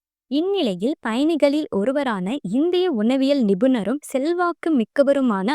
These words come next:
அஷு சேத்தி, விமானத்தில் இருந்த பயணிகள் வியர்வையில நனைந்து பாதுகாப்பு அட்டைகளுடன் தங்களை தாங்களே துடைத்துக் கொள்வதை காட்டும் ஒரு வீடியோவை போஸ்ட் பண்ணிருக்காரு. "எனது மூன்று வயது மகன் வியர்வையில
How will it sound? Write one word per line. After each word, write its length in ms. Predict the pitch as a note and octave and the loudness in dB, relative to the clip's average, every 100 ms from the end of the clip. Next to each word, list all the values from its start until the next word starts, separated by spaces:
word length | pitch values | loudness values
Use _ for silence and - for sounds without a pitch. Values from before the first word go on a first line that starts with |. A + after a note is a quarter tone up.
| - | -2
அஷு 300 | G3 - D#4 | -4 -2 -2
சேத்தி, 500 | D4 A3 F#3+ - G3 C#4+ _ _ _ | -2 -2 -2 -2 -4 -4 _ _ _
விமானத்தில் 580 | - D#4 F#4+ G4 F4+ F4+ | 0 2 2 -2 0 2
இருந்த 300 | B3+ A#3+ C4 - | 2 2 0 -2
பயணிகள் 540 | G#3 G3+ A#3+ G3+ C4+ C#4+ F#3+ | -6 0 0 0 -2 -2 -2
வியர்வையில 500 | B3+ E4+ E4+ D#4 A#3+ | -2 -2 0 0 0
நனைந்து 600 | F#3 F#3+ B3 C4 F#3+ C#4+ - _ _ | -2 0 2 2 0 -4 -6 _ _
பாதுகாப்பு 680 | B3+ D4+ F#4+ F4+ F4+ - - | -6 -4 -4 0 0 0 -2
அட்டைகளுடன் 680 | G3 - B3+ A#3+ F#3+ A#3 E4+ | -2 -4 -2 0 0 -2 -2
தங்களை 400 | A3+ G#3+ A#3 F#3+ | -2 0 0 0
தாங்களே 540 | - A3 D4+ F#4+ E4+ D#4+ - | -4 -4 -2 0 0 0 -2
துடைத்துக் 460 | A#3 C4 D4 D4 | 0 0 -2 -4
கொள்வதை 340 | - A3 A3 G#3+ | 0 0 2 -2
காட்டும் 360 | - F#3+ F#3 D#4+ | -4 -6 -4 -6
ஒரு 200 | G3 F#3+ F3 | -2 -4 -2
வீடியோவை 600 | A3+ F4+ F#4 C4 F3 C4+ - _ | -2 0 0 0 0 -4 -6 _
போஸ்ட் 300 | G3+ G3+ F#3+ | -4 -4 -4
பண்ணிருக்காரு. 520 | F#3 F3+ - F#3 F#3 - _ _ _ - | -4 -4 -2 0 0 -2 _ _ _ -4
"எனது 320 | G3+ G3 F#3 | -2 0 0
மூன்று 440 | F#3+ D4+ G#4 F#4+ | 2 2 2 0
வயது 320 | D#4+ C4+ F#3+ F3+ | 0 0 0 -4
மகன் 400 | F#3 F#3+ D#4+ A3 | -4 -2 0 0
வியர்வையில 440 | G3+ D#4 D#4 A3+ | 0 0 0 0